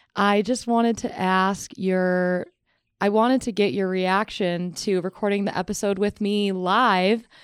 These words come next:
So this is a live reaction. Um, I just wanted to hear how it was doing that with me and how it's been received by other people.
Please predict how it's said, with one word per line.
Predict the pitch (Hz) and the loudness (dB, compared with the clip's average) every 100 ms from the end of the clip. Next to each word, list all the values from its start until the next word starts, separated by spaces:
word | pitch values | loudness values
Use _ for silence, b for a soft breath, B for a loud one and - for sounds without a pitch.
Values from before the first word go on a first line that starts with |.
| B B B | B B B
So | 226 | 0
this | 220 | 2
is | 196 | 0
a | |
live | 190 190 208 | 0 2 2
reaction. | 214 196 185 - 202 214 254 - | 2 0 0 -2 -2 0 0 0
Um, | 190 185 185 190 202 _ | -2 0 0 -2 -6 _
I | 196 | -6
just | 190 240 | -4 0
wanted | 233 | 0
to | 226 | 0
hear | 214 214 214 214 214 | -2 0 2 0 -2
how | 202 196 | -2 -2
it | 180 | 0
was | 190 196 175 | 0 0 0
doing | 185 185 | -2 -2
that | 175 175 - | -2 -4 -4
with | 185 202 | -6 -2
me | 208 254 269 294 302 B B B B - | 2 4 6 2 -2 B B B B -4
and | 202 202 196 185 | 0 0 0 -2
how | 185 208 208 | -2 2 2
it's | 202 - | 2 0
been | 208 | -2
received | 202 - - 202 233 180 | -2 -4 -4 -2 -4 -4
by | 165 | -6
other | 170 165 | -4 -8
people. | - 170 - 95 | -10 -12 -12 -14